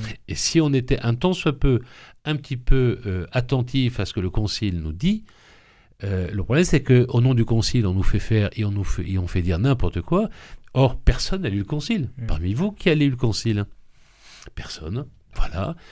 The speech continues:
Speaker 1: Et dans nos communautés, c'est ça. Et pendant des années, moi, je dis, le concile a dit que, le concile dit que. Ben, lisons déjà le concile
Speaker 2: Mm.
Speaker 1: et on verra bien. Parce que ceux qui ne veulent pas lire le concile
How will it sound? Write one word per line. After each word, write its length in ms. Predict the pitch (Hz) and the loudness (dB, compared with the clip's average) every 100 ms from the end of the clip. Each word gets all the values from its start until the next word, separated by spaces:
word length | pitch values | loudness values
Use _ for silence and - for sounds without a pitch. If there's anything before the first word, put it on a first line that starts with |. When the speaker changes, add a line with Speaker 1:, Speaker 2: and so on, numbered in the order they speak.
| - - | -20 -14
Speaker 1:
Et 60 | - | -10
dans 140 | 82 | -6
nos 100 | 92 | -4
communautés, 460 | 90 82 82 95 202 | -4 -2 -2 0 0
c'est 160 | - | 0
ça. 280 | 117 - 131 - | -2 0 0 0
Et 80 | |
pendant 280 | 104 90 87 | -2 -2 -4
des 300 | 80 147 135 | 4 6 6
années, 260 | 104 120 190 | 4 4 2
moi, 160 | 139 | 0
je 120 | 90 - | -4 -4
dis, 120 | 117 | -4
le 160 | 131 | -2
concile 400 | 135 101 98 113 | -2 -2 -4 -4
a 80 | 87 | -4
dit 160 | 78 82 | -4 0
que, 120 | 160 | 6
le 180 | 180 160 | 6 4
concile 320 | 87 87 156 | 0 -2 -2
dit 120 | 139 | -2
que. 180 | - 90 - - - _ - - | -2 -4 -4 -20 -20 _ -18 -6
Ben, 120 | - - | -6 -2
lisons 340 | 110 123 131 | -2 0 0
déjà 200 | 113 95 | 0 -2
le 60 | 87 | -4
concile 420 | 87 78 - 190 | -4 -6 -2 -2
Speaker 2:
Mm. 40 | 107 107 - | -2 -10 -14
Speaker 1:
et 120 | 85 | -12
on 80 | 85 | -6
verra 220 | 113 151 | -4 -4
bien. 180 | 220 185 | -4 -4
Parce 160 | 135 | -4
que 160 | - 160 - | -2 -2 -4
ceux 240 | - - 220 | -10 -2 -2
qui 160 | 220 | 0
ne 100 | 180 | 0
veulent 220 | 147 147 123 | 2 0 2
pas 140 | 131 | 2
lire 160 | 123 113 | 2 2
le 100 | 107 | 0
concile 420 | 107 101 123 | -2 -2 -2